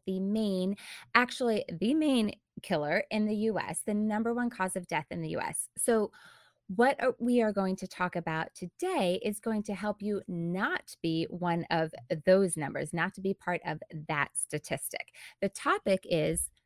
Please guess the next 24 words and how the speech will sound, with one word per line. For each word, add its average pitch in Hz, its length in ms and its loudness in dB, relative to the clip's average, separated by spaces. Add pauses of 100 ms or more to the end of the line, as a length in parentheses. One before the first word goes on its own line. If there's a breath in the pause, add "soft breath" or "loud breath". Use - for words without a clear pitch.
(180)
cholesterol. - 600 0 (500 loud breath)
High 262 280 2
cholesterol 247 600 -2
is 185 140 -4
a 180 80 0
key 269 320 -6
contributor 165 720 -2
to 175 160 -10
heart - 300 -2
disease, - 480 -8
creating 170 580 0
conditions 233 640 0
for 160 100 -4
cardiac 156 460 -4
arrest 226 560 2 (320 loud breath)
and 202 240 2
other 190 240 4
heart - 320 -2
issues. - 460 -6 (260 loud breath)
So 233 260 6
keeping 339 380 -2
our 320 120 -2
cholesterol 196 520 -2
levels 170 300 -2